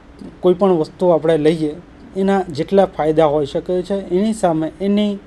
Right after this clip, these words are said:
ગેરફાયદા તો ના કહી શકાય, પણ મર્યાદાઓ છે કે આટલી મર્યાદામાં આપણે રહીએ,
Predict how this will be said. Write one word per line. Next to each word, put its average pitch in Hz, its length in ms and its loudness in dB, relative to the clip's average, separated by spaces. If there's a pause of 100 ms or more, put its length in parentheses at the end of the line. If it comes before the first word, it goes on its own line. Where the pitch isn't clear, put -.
(300)
ગેરફાયદા 170 500 2
તો 202 140 0
ના 196 220 2
કહી 170 180 -2
શકાય, 170 340 -4
પણ 202 240 -2
મર્યાદાઓ 156 760 6
છે 151 160 -4
કે - 400 -4
આટલી 165 360 0
મર્યાદામાં 156 640 4
આપણે 151 280 2
રહીએ, 156 300 2